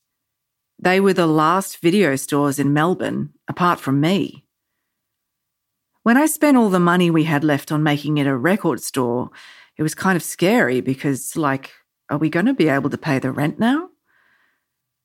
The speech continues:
And we are, but I can tell that if it wasn't for selling the records, we wouldn't be.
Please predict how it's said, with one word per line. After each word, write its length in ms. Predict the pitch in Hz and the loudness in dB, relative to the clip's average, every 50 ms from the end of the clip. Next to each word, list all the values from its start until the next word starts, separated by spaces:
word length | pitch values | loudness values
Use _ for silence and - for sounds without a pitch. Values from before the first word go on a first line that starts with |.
| _ _ _ - | _ _ _ 0
And 160 | 208 208 208 | 2 4 4
we 160 | 214 208 214 | 4 4 4
are, 400 | 214 214 190 160 143 131 135 139 | 4 2 2 2 2 2 0 0
but 240 | 147 170 160 - - | 0 -2 -2 -2 -2
I 80 | 123 | -4
can 180 | 143 - 160 143 | -4 -4 -4 -4
tell 220 | - - 156 135 | -2 -2 -2 0
that 140 | 135 143 135 | 0 0 -2
if 100 | 127 - | -2 -4
it 60 | 151 | -4
wasn't 340 | 135 135 147 131 - 139 127 | -4 -2 -4 -2 -4 -4 -6
for 80 | - 139 | -6 -8
selling 320 | - - 156 139 135 139 | -4 -2 -2 -2 0 0
the 80 | 131 143 | -2 0
records, 680 | 139 160 175 170 - 160 135 135 135 131 - - - - | 0 0 0 0 0 -2 -2 -2 -4 -4 -6 -10 -8 -6
we 120 | - 139 131 | -4 -4 -2
wouldn't 280 | 135 147 156 160 - | -2 -2 -2 -2 -4
be. 360 | - 95 95 123 156 160 - | -6 -6 -4 -4 -4 -6 -8